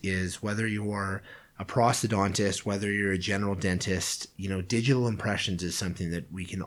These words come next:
all get behind. It makes our practice, uh, much more,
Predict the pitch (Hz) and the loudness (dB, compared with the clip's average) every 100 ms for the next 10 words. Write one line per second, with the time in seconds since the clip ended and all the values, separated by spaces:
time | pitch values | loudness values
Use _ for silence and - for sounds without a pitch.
0 | - 85 90 95 95 95 - _ - 101 | -4 -2 0 0 -2 -6 -16 _ -2 0
1 | - 92 95 87 85 95 - 95 92 107 | 0 -2 0 0 0 -2 -2 -2 -2 -2
2 | 90 90 95 90 - - - 87 85 85 | -2 0 -2 -2 -4 -6 -6 -4 -4 -6
3 | 87 95 110 - - 110 98 90 90 90 | -6 -2 -2 -2 -4 -2 -2 0 -2 -4